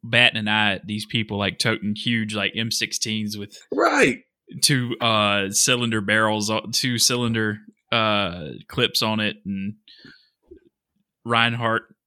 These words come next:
Speaker 1: uh, Ron Perlman's got these two pistols with ble-, with razors on 'em, basically, and Donnie Yen's
Speaker 2: Yeah.
Speaker 1: carrying around a katana
Speaker 2: They,
Speaker 1: and
Speaker 2: like, pointing lasers at each other in the club. Like,
Speaker 1: Yeah.
Speaker 2: I would be freaked out if I was in there.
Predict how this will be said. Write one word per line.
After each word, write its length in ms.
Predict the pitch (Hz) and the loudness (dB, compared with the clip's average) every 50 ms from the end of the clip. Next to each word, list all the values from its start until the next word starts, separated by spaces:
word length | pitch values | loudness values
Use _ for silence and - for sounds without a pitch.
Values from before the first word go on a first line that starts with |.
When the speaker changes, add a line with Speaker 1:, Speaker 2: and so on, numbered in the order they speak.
| _ - | _ -2
Speaker 1:
uh, 200 | 113 113 104 101 | 0 0 0 0
Ron 240 | 110 113 117 113 110 | 0 2 2 2 0
Perlman's 400 | - 123 117 113 110 110 107 104 | 0 0 0 0 0 -2 -4 -2
got 160 | 107 110 - | -2 -4 -4
these 160 | - 110 107 | -4 -4 -6
two 140 | - - 117 | -6 -6 -6
pistols 520 | 110 - - 117 107 - 120 110 107 107 107 | -6 -4 -4 -2 -2 -2 -2 -4 -4 -4 -4
with 200 | 107 98 104 - | -4 -6 -4 -2
ble-, 180 | 110 110 110 - 101 | 0 0 0 0 0
with 260 | 107 104 104 - - - | -2 -4 -4 -6 -12 -10
razors 560 | - 98 110 107 113 113 107 113 110 104 107 | -6 -2 0 0 0 0 -2 -4 -4 -2 0
on 160 | 104 104 107 | 0 2 2
'em, 120 | 107 104 104 | 2 2 2
basically, 680 | 101 104 107 - 107 98 - 104 98 101 101 101 101 98 | 0 0 -2 -2 -6 -6 -6 -6 -4 -4 -2 -2 -4 -4
and 120 | 98 101 98 | -4 -2 -2
Donnie 260 | 101 104 104 107 107 | 0 0 2 2 2
Yen's 280 | 104 104 104 104 104 117 | 2 2 2 2 2 2
Speaker 2:
Yeah. 160 | 95 - - | 0 0 0
Speaker 1:
carrying 200 | - 113 110 107 | 0 0 0 0
around 240 | 104 104 104 107 107 | 0 0 0 0 0
a 60 | 104 | -2
katana 520 | - - 107 - 110 110 101 101 104 247 269 | -4 -8 -10 -10 -8 -4 -2 0 2 2 4
Speaker 2:
They, 200 | 285 262 202 - | 4 4 2 2
Speaker 1:
and 100 | - - | 2 2
Speaker 2:
like, 220 | 175 - 214 - - - - | 4 4 4 2 -2 -8 -2
pointing 440 | - 202 196 196 160 127 110 110 107 | 2 2 2 4 4 2 4 4 6
lasers 480 | 107 123 143 151 147 147 147 147 151 156 | 8 8 8 6 6 2 0 0 0 2
at 60 | 151 | 2
each 260 | 147 147 151 151 - | 2 0 2 4 4
other 220 | 160 156 151 151 | 4 4 4 2
in 60 | 147 143 | 2 2
the 60 | 135 | 0
club. 480 | 127 - 160 165 165 165 170 170 165 - | 2 4 6 6 6 6 4 4 2 2
Like, 220 | - 104 101 98 - | 2 2 4 4 4
Speaker 1:
Yeah. 100 | - 311 | 4 4
Speaker 2:
I 40 | |
would 160 | 330 196 160 151 | 4 4 4 2
be 100 | 170 160 | 2 0
freaked 360 | - - 196 214 247 - - | 2 4 4 4 4 4 2
out 200 | 240 320 302 233 | 4 4 4 4
if 100 | 131 113 | 4 4
I 160 | 120 98 95 | 4 4 4
was 120 | 95 98 101 | 4 4 2
in 120 | 98 95 | 2 2
there. 300 | 95 92 90 98 95 - | 2 0 0 -2 -4 -10